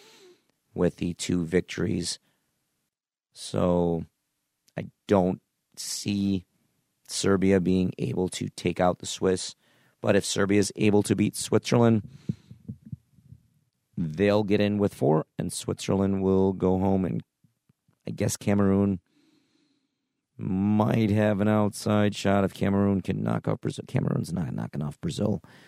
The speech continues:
And then you got Portugal, who's in with six. Ghana right now, again, kind of the similar situation as Group G. Portugal with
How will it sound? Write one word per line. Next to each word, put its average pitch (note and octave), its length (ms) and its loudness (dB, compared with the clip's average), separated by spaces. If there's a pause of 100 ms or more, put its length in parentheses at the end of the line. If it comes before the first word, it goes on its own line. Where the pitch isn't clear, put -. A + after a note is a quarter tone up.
(400)
And B2+ 80 0
then C#3 80 0
you C3 80 0
got B2+ 220 -2
Portugal, C#3 540 0
who's A#2+ 340 0
in B2+ 360 0 (300)
with G#2+ 180 2
six. - 380 -2
Ghana A2 380 2
right A2 180 2
now, A2 420 2 (800)
again, G#2 240 0
kind G#2 220 0
of G2+ 40 2
the G2 40 0
similar G#2+ 340 0
situation G#2 540 -2
as F#2 100 -2
Group - 280 -2 (140)
G. A2+ 400 2 (560)
Portugal G#2+ 600 2
with F#2+ 320 0